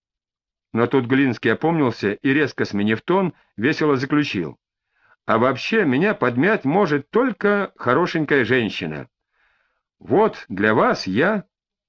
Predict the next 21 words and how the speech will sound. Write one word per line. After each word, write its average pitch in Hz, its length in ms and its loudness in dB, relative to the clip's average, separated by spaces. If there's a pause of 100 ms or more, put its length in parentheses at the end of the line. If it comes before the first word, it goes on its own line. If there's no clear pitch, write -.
(180)
И 107 200 0
он 151 280 2
понес 143 380 0
уже 135 180 2
полную 170 480 0
дребедень. 135 640 -2 (1500)
«А 107 140 4
ведь 135 340 0 (100)
про 113 200 2
Льва 110 220 2
Константиновича 147 1120 0
он 120 180 0
сказал 127 400 0
серьезно», 165 760 0 (300)
подумала 127 440 2
Лена. 98 360 -2 (800)
Вскоре 208 460 0
Бобриков 190 680 0
и 185 100 2
Катрин 170 420 0
вернулись. 95 640 -2